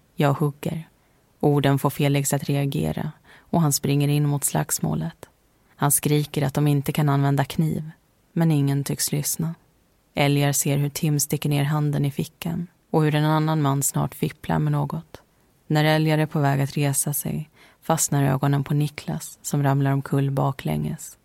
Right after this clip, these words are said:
Elgar springer fram för att lägga vännen i framstupa sidoläge. Han vet inte vad det är som har hänt, men antar att Niklas mottagit ett slag. Han jagar sedan efter förövarna, men stannar när de kastar glasflaskor mot honom. Bråket är över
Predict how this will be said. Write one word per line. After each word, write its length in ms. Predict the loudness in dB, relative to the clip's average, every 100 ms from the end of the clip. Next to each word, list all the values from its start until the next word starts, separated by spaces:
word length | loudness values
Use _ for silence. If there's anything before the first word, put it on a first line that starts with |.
| _ _ _ -6
Elgar 320 | 0 2 2
springer 300 | 0 0 0
fram 300 | 0 0 0
för 100 | 0
att 80 | 0
lägga 260 | 0 0
vännen 340 | 0 2 2 0
i 60 |
framstupa 640 | 0 -2 -2 -2 -4 -2 -2
sidoläge. 760 | 0 0 0 -2 -2 -4 -8 -10 _ _ _
Han 200 | -2 2
vet 280 | 2 2 0
inte 200 | -2 0
vad 160 | 0
det 60 | 0
är 60 | 0
som 140 | 0
har 80 | 0
hänt, 480 | 0 -2 -4 -8 -18 -2
men 160 | 2
antar 360 | 4 2 2 0
att 140 | 0
Niklas 420 | 0 -2 -4 -4 0
mottagit 600 | -2 -2 -2 -2 -2 -4
ett 100 | -4
slag. 480 | -2 -4 -4 -8 _ _ _ _
Han 180 | 0 4
jagar 280 | 4 4 2
sedan 220 | 2 2
efter 240 | 0 -4
förövarna, 680 | -4 -2 0 0 0 -4 -4 -10 _ _
men 140 | -2 -2
stannar 580 | 0 0 0 0 -2 -2
när 120 | 0 2
de 120 | 2
kastar 300 | 0 -2 -2
glasflaskor 680 | 0 0 -2 -4 -2 -2 -2
mot 240 | -2 -4
honom. 300 | -4 -4 -6 _ _ _ _ _
Bråket 540 | 0 2 2 0 -2 0
är 80 |
över 460 | 2 0 -2 -4 -6